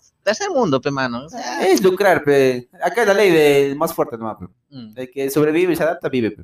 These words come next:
Speaker 1: El más apto
Speaker 2: Ah.
Speaker 1: que Charles Darwin.
Speaker 2: Ese, pe, de la Miss Hilda, ¿te acuerdas? Bueno, bro.
Speaker 1: Ah, la Miss Hilda, pe, la Miss Hilda. <laughs>
Speaker 2: ¿Te
Speaker 1: Me está yendo, papi, me está yendo.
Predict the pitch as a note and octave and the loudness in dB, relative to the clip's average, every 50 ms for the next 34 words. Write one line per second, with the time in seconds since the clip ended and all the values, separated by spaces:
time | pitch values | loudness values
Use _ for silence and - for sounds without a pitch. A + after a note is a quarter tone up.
0 | _ _ B2 A#2 B2 B2+ - C#3+ C3+ - - D#3 - _ _ _ _ _ _ _ | _ _ -14 -8 -8 -6 -4 -4 -4 -4 -6 -12 -12 _ _ _ _ _ _ _
1 | - - - - - C3+ - - A#2 A2 G#2+ G2+ - C#3 C3 A#2+ B2 C#3 D3 C3 | -20 -20 -20 -20 -20 -20 -18 -14 -14 -12 -12 -8 -8 -8 -8 -6 -4 -4 -4 -4
2 | A2 G2 F#2+ F#2+ _ _ _ _ _ _ _ - _ _ _ _ _ _ _ _ | -4 -8 -12 -14 _ _ _ _ _ _ _ -20 _ _ _ _ _ _ _ _
3 | _ _ _ _ - - D3 C#3 A#2+ G#2 A2+ A2 G#2+ A2 A2 _ _ - A2 A2+ | _ _ _ _ -6 -4 -4 -4 -4 -4 -4 -4 -6 -6 -8 _ _ -8 -4 -2
4 | A2+ B2 C3+ C3 - C#3 A#2 A2 G2+ - G#2 G2+ A2 G#2 G#2 G2+ - - _ _ | -2 -2 -4 -4 -4 -4 -4 -4 -4 -4 -2 0 0 0 0 -2 -8 -18 _ _
5 | - - G#2+ B2 B2+ A#2+ A2+ A2 G#2+ G#2 G2+ G2+ G#2 G2+ _ _ _ _ _ _ | -6 -2 0 0 0 -2 -2 -2 -2 0 0 -2 -4 -8 _ _ _ _ _ _
6 | _ - B2 B2+ C3 C3+ C3 C3+ C#3 D#3+ F#3 F3 F#3 G#3 G3 F#3+ C#3 - - D3+ | _ -4 -4 -2 -2 -2 -2 -2 0 0 0 2 2 0 2 0 -2 -2 -2 -2
7 | E3+ G3 G3+ A3 G#3 A#3+ - G3+ B3 B3+ B3 A#3+ G#4 G#4+ A#4+ - C5 C5+ C#5 - | 0 0 0 2 2 2 2 2 0 0 0 0 2 2 2 2 2 0 2 4
8 | A#4+ A4 - A4 A4 G#4+ E4+ G4 - - - - - G#3+ - C3+ - D3+ D3+ D3+ | 2 2 2 2 -2 -2 -2 -10 -12 -12 -14 -12 -12 -12 -10 -6 -4 -4 -2 -2
9 | D3 C#3 C3 A#2+ G#2 - A2+ G2+ G#2 G#2 G#2+ A2 - - A#2 A2 G#2 F#2+ F#2 F#2+ | -2 -4 -6 -10 -12 -12 -12 -12 -14 -16 -16 -14 -10 -10 -8 -8 -8 -12 -14 -18
10 | F#2+ G2+ | -20 -20